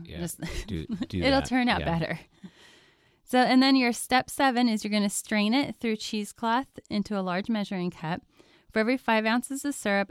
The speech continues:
Speaker 2: add one ounce of rum. And
Speaker 1: Oh, okay. So they got
Speaker 2: there's
Speaker 1: a
Speaker 2: an
Speaker 1: rum, they got a
Speaker 2: overproof
Speaker 1: spirit,
Speaker 2: rum.
Speaker 1: a spirit base in there. Okay.
Speaker 2: And then stir well to integrate it.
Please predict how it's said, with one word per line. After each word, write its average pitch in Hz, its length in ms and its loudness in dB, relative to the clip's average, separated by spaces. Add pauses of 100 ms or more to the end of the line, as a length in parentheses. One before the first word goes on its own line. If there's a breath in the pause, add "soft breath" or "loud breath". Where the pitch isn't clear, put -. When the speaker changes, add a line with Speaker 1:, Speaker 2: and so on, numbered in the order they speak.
Speaker 2:
add 175 260 0
one 180 240 2
ounce 180 300 -2
of 170 180 -6
rum. - 300 -8 (1200 soft breath)
And 170 240 -2
Speaker 1:
Oh, 95 60 2
okay. 82 240 -4 (120)
So - 120 -10
they 82 100 -2
got 80 100 -2
Speaker 2:
there's - 160 0
Speaker 1:
a 240 80 4
Speaker 2:
an 175 60 -2
Speaker 1:
rum, 220 200 4
they 220 140 2
got 90 100 0
a - 40 2
Speaker 2:
overproof 190 100 4
Speaker 1:
spirit, 76 360 0
Speaker 2:
rum. - 120 -10
Speaker 1:
a 90 60 -8
spirit - 400 -2
base 67 280 -8
in 67 80 -12
there. 64 160 -8
Okay. 67 220 -10 (800 soft breath)
Speaker 2:
And 220 120 4
then 208 160 2
stir 233 280 -2
well 226 220 2
to - 140 -6
integrate 156 560 -2
it. 240 200 0